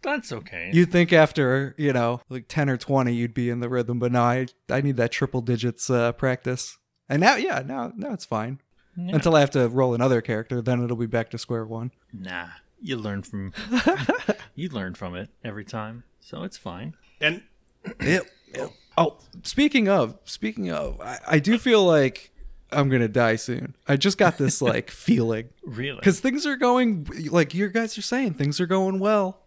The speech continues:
Speaker 2: You know, I feel comfortable, feel like I know what I'm doing.
Speaker 3: Uh-oh.
Speaker 2: You know, feel like I got a good
Speaker 3: <laughs> This
Speaker 2: thing
Speaker 3: is
Speaker 2: going. And when I
Speaker 3: you,
Speaker 2: get
Speaker 3: you
Speaker 2: that,
Speaker 3: were feeling really good
Speaker 2: it's
Speaker 3: and catching your
Speaker 2: always
Speaker 3: stride with masked helmet.
Speaker 2: Yeah.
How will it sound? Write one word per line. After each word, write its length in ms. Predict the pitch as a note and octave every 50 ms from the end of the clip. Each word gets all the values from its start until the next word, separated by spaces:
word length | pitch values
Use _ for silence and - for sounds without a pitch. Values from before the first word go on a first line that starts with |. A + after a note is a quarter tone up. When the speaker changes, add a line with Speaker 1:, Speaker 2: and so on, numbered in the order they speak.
| _ -
Speaker 2:
You 160 | - C3+ C3
know, 120 | B2+ C3+ C#3
I 60 | C3
feel 220 | - - D3 D3+ D3+
comfortable, 520 | - - F#3 F3+ - - C#3+ D3 D3 D3+
feel 200 | C#3+ - C#3+ C#3
like 120 | C#3+ C#3+
I 40 | D#3
know 120 | D#3 D#3 D#3
what 80 | D#3+ E3
I'm 120 | E3+ F3
doing. 300 | F#3 F#3+ F3+ E3 D#3 D3+
Speaker 3:
Uh-oh. 400 | D#3 - _ _ _ _ - B2 - - - -
Speaker 2:
You 160 | C3 C3 B2+
know, 160 | B2+ B2 C3+
feel 160 | - - D3
like 140 | C#3+ C#3 -
I 80 | D#3+ D3
got 160 | D#3+ D#3 D#3
a 40 | D3
good 160 | D3 E3+ E3
Speaker 3:
<laughs> 20 |
This 40 | B2
Speaker 2:
thing 80 | F#3+ F#3+
Speaker 3:
is 80 | F#3+ D3
Speaker 2:
going. 360 | C3 B2 B2 B2+ A#2+ B2 C3+ - _ _ _ _ _ _ _ _ _
And 160 | - B2+ A#2+ A#2+
when 100 | C#3 C#3+
I 80 | D#3 D3+
Speaker 3:
you, 100 | D3+ D#3+
Speaker 2:
get 160 | E3+ F3 F3+
Speaker 3:
you 60 | E3+ E3+
Speaker 2:
that, 280 | E3 E3 D#3 C3+ A2+
Speaker 3:
were 60 | C#3
feeling 180 | F3+ E3 D#3+ C#3
really 200 | C#3+ D3+ D3+ -
good 180 | B2 B2+ D3 C3+
Speaker 2:
it's 120 | - B2+
Speaker 3:
and 100 | D3 C3
catching 140 | C3 C3 B2+
your 100 | B2 B2
Speaker 2:
always 120 | B2 A2+ -
Speaker 3:
stride 320 | - - C3+ B2 A#2+ A2+
with 140 | A2+ A#2 -
masked 320 | - A#2+ A2+ A2 - -
helmet. 260 | - B2+ C3 B2 A2+
Speaker 2:
Yeah. 220 | C3+ A2+ G#2+ G2+